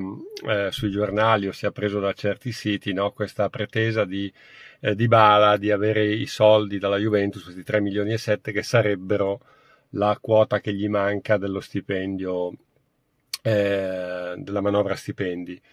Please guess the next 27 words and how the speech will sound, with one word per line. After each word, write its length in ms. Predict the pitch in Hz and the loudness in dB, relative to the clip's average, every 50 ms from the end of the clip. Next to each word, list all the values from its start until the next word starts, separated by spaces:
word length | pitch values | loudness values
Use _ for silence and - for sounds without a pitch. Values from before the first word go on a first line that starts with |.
| _ _ _ - _ _ _ _ - | _ _ _ -20 _ _ _ _ -6
Quindi 160 | 101 90 - | -6 -6 -6
ci 80 | - 87 | -8 -10
sarebbe 360 | - 101 95 101 95 92 98 | -8 -6 -4 -4 -2 0 -2
anche 260 | 98 98 98 - 104 | -2 -2 -4 -4 -4
una 160 | 98 92 87 | -4 -4 -4
carta 1200 | - - 107 101 101 101 98 - - 104 98 98 101 98 98 95 92 92 92 92 92 92 92 92 90 | -2 -2 0 0 0 -2 -4 -4 -2 0 0 0 0 -2 -2 -2 -2 -2 -2 -2 -4 -4 -6 -8 -10
segreta 640 | - - 107 98 101 104 110 107 104 98 - 107 | -8 -8 -8 -6 0 2 2 4 2 2 0 0
di 120 | 98 92 98 | 0 0 -2
Dybala, 380 | 90 98 98 101 98 95 95 | 0 2 2 4 2 2 0
non 160 | 92 98 98 95 | 0 -2 -2 -4
lo 100 | 95 90 | -4 -4
so. 280 | - - 82 78 - _ | -4 -6 -6 -8 -8 _
Comunque, 520 | _ - 110 95 90 82 78 - - - - _ - - - - - - - - _ _ | _ -4 -2 -2 -2 -6 -8 -14 -20 -20 -20 _ -20 -20 -20 -20 -20 -20 -20 -20 _ _
eh, 540 | - 123 117 117 113 110 110 110 117 127 - _ _ _ _ _ _ _ _ _ _ _ _ _ _ _ _ | 2 4 6 6 6 6 4 2 0 -2 -8 _ _ _ _ _ _ _ _ _ _ _ _ _ _ _ _
Dybala 400 | 123 98 113 110 143 160 143 110 | -6 -4 4 6 6 8 8 6
ha 40 | - | 4
tutto 240 | - 113 - - | 2 -4 -2 -2
il 60 | 110 95 | -2 0
diritto 380 | 95 101 104 143 143 - 104 | 0 2 2 2 2 2 -2
di 80 | 95 90 | -4 -4
pretendere 380 | - - 87 95 98 95 92 | -6 -6 -4 -4 -4 -4 -6
questi 260 | - 98 92 - - - | -6 -10 -12 -12 -14 -8
soldi, 400 | - 110 95 87 87 87 92 - | -2 0 0 0 -2 -4 -8 -10
era 220 | 123 110 101 101 | -6 -4 -4 -2
stato 260 | - 113 110 - 107 | 0 0 0 0 0
pattuito, 600 | - - 113 - - - 131 120 110 101 - - - | 4 2 2 2 2 0 2 2 2 0 -2 -6 -6
quindi 400 | - 120 117 110 101 101 104 | -4 -2 -2 -2 -2 -4 -6